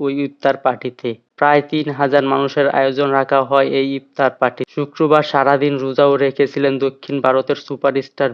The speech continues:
বিজয়। জানা গেছে, শুক্রবার সারাদিন রোজাও রেখেছিলেন বিজয়। সকলকে ভ্রাতৃত্ববোধ দেখানোর জন্য এবং তার আমন্ত্রণে ইফতারের উপস্থিত থাকার জন্য তিনি সবাইকে ধন্যবাদ জানিয়েছেন।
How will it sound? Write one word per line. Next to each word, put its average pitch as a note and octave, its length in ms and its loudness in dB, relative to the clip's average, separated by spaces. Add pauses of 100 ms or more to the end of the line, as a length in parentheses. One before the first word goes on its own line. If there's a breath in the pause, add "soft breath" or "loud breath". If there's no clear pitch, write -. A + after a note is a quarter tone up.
বিজয়। B2+ 400 0 (240)
জানা C3+ 260 4
গেছে, C#3+ 220 -4
শুক্রবার C#3+ 540 0
সারাদিন C3+ 520 2
রোজাও C3+ 380 2
রেখেছিলেন C3+ 760 0 (160)
বিজয়। D3+ 380 0
সকলকে C#3+ 640 -2 (260)
ভ্রাতৃত্ববোধ D3 1040 -2
দেখানোর D3 460 -4
জন্য C#3+ 260 -4
এবং C#3 400 -2
তার C3+ 160 -2
আমন্ত্রণে C#3+ 680 -4
ইফতারের C#3+ 460 -2
উপস্থিত C#3+ 520 -8
থাকার C#3 320 -4
জন্য C3+ 280 -6
তিনি C3+ 240 -6
সবাইকে C3 460 -2
ধন্যবাদ C3 580 -6
জানিয়েছেন। B2 640 -8